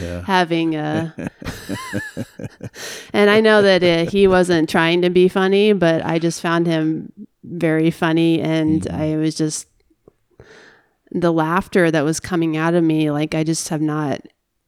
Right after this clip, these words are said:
Speaker 2: ever laughed like that in my life.
Speaker 1: Mm-hmm,
Speaker 2: <laughs> And it
Speaker 1: mm-hmm.
Speaker 2: just, um, it felt really good. <laughs> It felt really good to laugh like that.
Speaker 1: Mm-hmm.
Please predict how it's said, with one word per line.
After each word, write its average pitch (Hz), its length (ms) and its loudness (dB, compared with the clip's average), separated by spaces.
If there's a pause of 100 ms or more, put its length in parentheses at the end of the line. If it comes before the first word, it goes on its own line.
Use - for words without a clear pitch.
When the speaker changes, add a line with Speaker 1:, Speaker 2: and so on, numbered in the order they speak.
(220)
Speaker 2:
ever 156 260 -2
laughed 147 380 -4
like 165 200 0
that 165 180 0
in 165 100 -4
my 160 140 0
life. 151 460 -2 (200)
Speaker 1:
Mm-hmm, 90 400 -4
Speaker 2:
<laughs> - 60 -20
And 170 160 2
it 160 160 0
Speaker 1:
mm-hmm. 160 120 -2
Speaker 2:
just, - 300 -6
um, 151 520 -4 (1120)
it 190 200 -4
felt 185 280 2
really 170 280 2
good. 156 420 -2
<laughs> - 40 -6 (500)
It - 240 -18
felt 175 160 0
really 165 240 0
good 156 400 -8 (440)
to - 100 -2
laugh 151 280 -2
like 151 180 -8
that. 123 220 -6
Speaker 1:
Mm-hmm. 87 320 -6